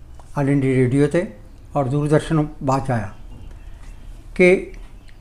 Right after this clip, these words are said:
ਚਿੱਤਰ ਲੈਣਾ ਮਨ੍ਹਾ ਹੈ, ਫੋਟੋਗ੍ਰਾਫੀ ਨਹੀਂ ਕੀਤੀ ਜਾ ਸਕਦੀ। ਤੀਸਰਾ, ਸਮੋਕਿੰਗ ਦੀ ਇਜਾਜ਼ਤ ਨਹੀਂ।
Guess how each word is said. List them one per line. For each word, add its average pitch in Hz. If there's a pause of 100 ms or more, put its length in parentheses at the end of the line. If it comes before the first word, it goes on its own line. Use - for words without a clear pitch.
(300)
ਚਿੱਤਰ 196
ਲੈਣਾ 156
ਮਨ੍ਹਾ 143
ਹੈ, - (600)
ਫੋਟੋਗ੍ਰਾਫੀ 151
ਨਹੀਂ 156
ਕੀਤੀ 147
ਜਾ 117
ਸਕਦੀ। - (800)
ਤੀਸਰਾ, 190 (840)
ਸਮੋਕਿੰਗ 160
ਦੀ 185
ਇਜਾਜ਼ਤ 139
ਨਹੀਂ। 117